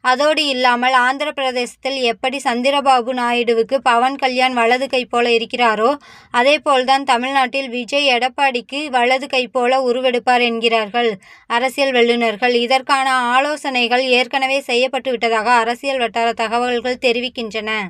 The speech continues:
ஏற்கனவே எடப்பாடி கே பழனிசாமி தமிழக வெற்றி கழக தலைவர் விஜய் அவர்களுடன் தொலைபேசியில் உரையாடினார். இந்த உரையாடலில் பல முக்கியமான விஷயங்கள் பேசப்பட்டதாக தகவல் வெளியாகியுள்ளது.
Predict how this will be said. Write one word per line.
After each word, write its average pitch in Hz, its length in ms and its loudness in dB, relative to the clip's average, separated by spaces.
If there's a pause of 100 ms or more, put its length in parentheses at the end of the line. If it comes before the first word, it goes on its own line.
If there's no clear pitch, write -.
(280)
ஏற்கனவே 302 760 -2
எடப்பாடி 285 440 0
கே 294 160 -2
பழனிசாமி 277 680 0
தமிழக 285 460 0
வெற்றி 277 280 -4
கழக 262 360 0
தலைவர் 262 520 0
விஜய் 262 320 -4
அவர்களுடன் 262 560 0
தொலைபேசியில் 269 680 0
உரையாடினார். 240 600 0
இந்த 262 300 -4
உரையாடலில் 262 800 0
பல 262 320 2
முக்கியமான 269 500 -4
விஷயங்கள் 247 540 -2
பேசப்பட்டதாக 254 760 -2
தகவல் 247 400 0
வெளியாகியுள்ளது. 233 920 0